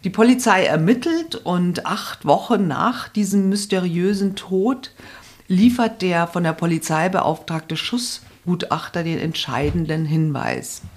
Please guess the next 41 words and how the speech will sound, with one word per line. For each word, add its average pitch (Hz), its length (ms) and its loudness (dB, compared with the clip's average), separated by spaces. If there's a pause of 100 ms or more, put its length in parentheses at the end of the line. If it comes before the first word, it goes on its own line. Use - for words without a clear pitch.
Er 147 160 -4
sagt 151 340 -6
nämlich, 214 640 0 (960)
für 185 100 0
ihn 254 260 8
war 170 140 6
der 147 140 4
Fall 120 340 2
relativ 147 580 0
klar, 160 440 2
weil 147 160 0
er 139 100 -4
vor - 240 -8
zwanzig 156 580 -4
Jahren 143 300 -4
schon 143 160 -6
mal 139 120 -2
einen 135 160 -2
ähnlichen 214 420 -2
Fall 196 200 -4
hatte, 190 220 -4
nämlich 160 300 -4
einen 175 120 0
Schuss - 400 -2
durch - 140 -6
die - 220 -20
Zähne. 165 600 0 (800)
Und 151 100 -2
er 147 120 4
sagt, 170 280 2
das 190 100 -2
ist 185 140 -2
etwas, 190 400 2
was 170 160 0
man 180 160 4
sich 170 180 -4
als 147 160 -4
Laie 156 440 4
kaum 160 280 -2
erklären 156 600 -2
kann. 233 500 -2